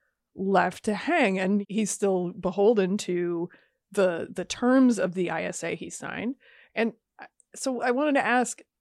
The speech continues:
could you walk through some of the after effects of someone who was, you know, someone who was ripped off, like, at every possible turn? And then, you know, what about his story that made it seem like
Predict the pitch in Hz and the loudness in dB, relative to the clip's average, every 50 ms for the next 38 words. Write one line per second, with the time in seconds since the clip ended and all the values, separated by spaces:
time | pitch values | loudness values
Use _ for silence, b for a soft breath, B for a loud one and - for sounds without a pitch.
0 | _ _ _ - 247 208 220 226 214 185 185 196 196 208 - - - 254 233 226 | _ _ _ -4 -4 0 0 0 0 2 2 2 2 2 0 -6 -4 -2 0 0
1 | 220 202 190 - - 196 196 190 185 180 - 190 180 170 165 165 160 156 160 - | 0 0 -2 -2 -2 0 0 0 -2 -4 -6 -6 -6 -4 -4 -4 -6 -6 -8 -12
2 | _ _ _ _ _ _ _ - 175 151 160 - - 202 196 202 202 - 226 220 | _ _ _ _ _ _ _ -4 -2 -2 -2 -2 0 2 2 2 2 0 0 0
3 | 220 - - 190 175 - - 165 156 165 160 151 160 160 - 175 160 156 156 151 | 0 -2 -4 -4 -4 -2 -2 -2 -2 -2 -4 -6 -6 -6 -6 -6 -4 -4 -4 -6
4 | 160 - - _ 175 180 165 147 156 - 147 - - - - _ - _ _ _ | -6 -8 -10 _ -6 -4 -4 -4 -8 -10 -12 -12 -14 -16 -18 _ -20 _ _ _
5 | _ _ _ 180 160 156 151 139 135 165 - _ _ _ _ _ _ _ _ _ | _ _ _ -6 -4 -4 -4 -6 -6 -8 -12 _ _ _ _ _ _ _ _ _
6 | 190 - - 302 320 349 285 262 262 214 180 - 175 165 185 185 - - - 185 | -8 2 2 4 4 6 4 6 6 4 2 0 -2 0 0 0 0 0 0 2
7 | 165 165 160 175 185 - - 196 202 180 - 190 190 - - 185 185 180 185 202 | 4 6 6 4 4 2 2 2 4 4 4 2 2 2 0 0 0 0 0 0
8 | 190 180 - - 160 139 170 175 - 151 135 156 156 - - 277 285 311 339 359 | 0 0 -2 -2 -2 -2 -2 -6 -6 -4 -4 -4 -4 -2 0 2 2 2 2 0
9 | 381 370 B B B B B B B B - 190 208 214 214 208 214 214 - - | 0 -4 B B B B B B B B -2 0 2 4 4 4 4 2 0 -2
10 | - _ _ _ - - - 220 208 185 - 190 175 175 170 - - - 180 175 | -8 _ _ _ -10 -2 0 0 0 0 -2 -4 -8 -8 -10 -12 -10 -8 -6 2
11 | 180 208 208 208 185 196 208 190 180 170 - - - 196 180 170 165 151 165 - | 4 6 6 6 6 4 4 4 2 2 0 -2 -4 -2 -2 -2 -2 -4 -4 -6
12 | - - - _ - - - - - 240 240 233 214 214 190 180 185 175 185 165 | -8 -10 -10 _ -8 -8 -8 -2 0 2 4 6 6 4 4 2 0 0 -2 -2
13 | - 185 185 185 180 170 156 151 - - - 190 175 175 180 175 151 151 156 151 | 0 0 0 0 0 -2 -2 -4 -6 -8 -6 -4 -4 -4 -4 -4 -4 -4 -6 -6
14 | - - - | -6 -10 -16